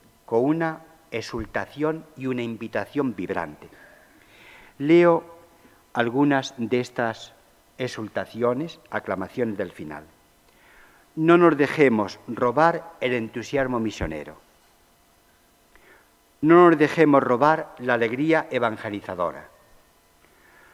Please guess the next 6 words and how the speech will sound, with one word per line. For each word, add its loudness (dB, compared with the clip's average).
No 4
nos 4
dejemos 4
robar 2
la -2
esperanza. -6